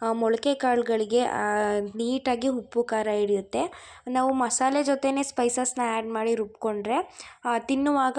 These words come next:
ಅಷ್ಟು ಟೇಸ್ಟ್ ಇರೋದಿಲ್ಲ. ಈ ರೀತಿ ಡೈರೆಕ್ಟಾಗಿ ನಾವು ಒಗ್ಗರಣೆಲಿ ಹಾಕೋದ್ರಿಂದ ಉಪ್ಪು ಖಾರ ಎಲ್ಲ ನೀಟಾಗಿ ಹಿಡ್ದಿರುತ್ತೆ, ಅದಕ್ಕೋಸ್ಕರ. ನೆಕ್ಸ್ಟ್ ಇವಾಗ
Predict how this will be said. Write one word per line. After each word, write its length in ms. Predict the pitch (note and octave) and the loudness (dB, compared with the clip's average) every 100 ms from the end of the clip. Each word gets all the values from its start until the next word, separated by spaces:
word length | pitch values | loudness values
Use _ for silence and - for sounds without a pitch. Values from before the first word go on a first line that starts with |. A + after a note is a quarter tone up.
| D#4 | 2
ಅಷ್ಟು 280 | C4+ - A#3+ | 2 -4 -2
ಟೇಸ್ಟ್ 420 | A#3+ A3+ A#3 A#3 | 0 0 -2 -2
ಇರೋದಿಲ್ಲ. 480 | A3 G#3 G3+ G3+ G#3+ F#4+ - - - | 0 0 0 2 2 -2 -6 -20 -6
ಈ 60 | C#4 | 0
ರೀತಿ 420 | C#4+ C#4 D#4 F4 | 0 2 2 2
ಡೈರೆಕ್ಟಾಗಿ 720 | B3 B3 B3+ C#4 C#4 C4+ B3+ | 2 2 4 2 0 -2 0
ನಾವು 280 | B3+ B3+ A#3+ | 2 4 2
ಒಗ್ಗರಣೆಲಿ 560 | G3+ A#3 B3+ B3 B3+ G4+ - - - | 2 0 2 0 0 -2 -4 -14 -6
ಹಾಕೋದ್ರಿಂದ 580 | A3+ - B3+ A3+ A3+ C4+ F#4 | -6 -2 0 0 0 2 2
ಉಪ್ಪು 340 | C4 - G#3+ | 0 -4 -2
ಖಾರ 240 | B3 A#3+ | 0 2
ಎಲ್ಲ 220 | A3+ A3 C4+ | 2 2 0
ನೀಟಾಗಿ 560 | C#4 A#3 A3+ A3+ A3 C4 | 0 -2 -2 -2 0 0
ಹಿಡ್ದಿರುತ್ತೆ, 640 | A#3 G3 A3 G#3 G3+ A3 | 0 0 0 0 -2 0
ಅದಕ್ಕೋಸ್ಕರ. 640 | A#3+ G#3 G#3 G#3 - G3+ A3 F4 - - - _ | 0 -2 -4 -6 -4 -4 -2 -4 -8 -20 -20 _
ನೆಕ್ಸ್ಟ್ 380 | D4 D#4 - - | -2 -2 -2 0
ಇವಾಗ 340 | C#4+ C4 B3 | 2 2 2